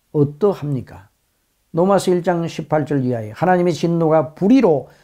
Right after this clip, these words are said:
진리를 막는 사람들의 모든 경건하지 않음과 불의에 대하여 하늘로 쫓아 나타나나니." 또 로마서 삼 장 십 절 이하에는 "기록된 바 의인은 없나니 하나도 없으며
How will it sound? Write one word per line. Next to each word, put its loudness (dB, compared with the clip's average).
진리를 -2
막는 0
사람들의 -2
모든 2
경건하지 4
않음과 -2
불의에 0
대하여 2
하늘로 0
쫓아 -4
나타나나니." -6
또 -4
로마서 -2
삼 -2
장 2
십 -10
절 2
이하에는 -4
"기록된 4
바 4
의인은 4
없나니 -2
하나도 -4
없으며 -10